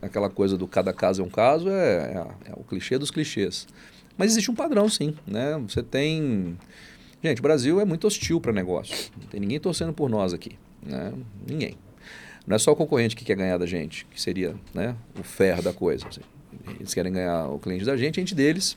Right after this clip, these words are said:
dentro das quatro linhas, tá tudo certo. Não. O Estado Nacional nos ajuda, nenhuma das esferas, né? Eu, eu, a gente tinha um cliente nos Estados Unidos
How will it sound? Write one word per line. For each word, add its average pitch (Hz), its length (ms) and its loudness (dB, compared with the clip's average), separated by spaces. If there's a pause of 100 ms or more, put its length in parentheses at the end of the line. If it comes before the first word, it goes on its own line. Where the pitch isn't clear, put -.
(160)
dentro 104 180 0
das 110 100 2
quatro 139 280 2
linhas, 147 360 -2
tá - 100 -4
tudo 127 180 -8
certo. - 360 -2 (840)
Não. 104 160 -6
O - 1000 -18
Estado 104 840 4 (260)
Nacional 92 560 0
nos 92 140 0
ajuda, 123 560 2
nenhuma 113 400 4
das 92 120 0
esferas, 123 680 2
né? 98 280 -10 (1000)
Eu, 90 200 -4
eu, 90 120 0
a 87 40 -2
gente 90 140 -8
tinha 107 140 -4
um 95 240 -2
cliente 98 160 -4
nos 95 80 -2
Estados 95 220 0
Unidos 110 580 0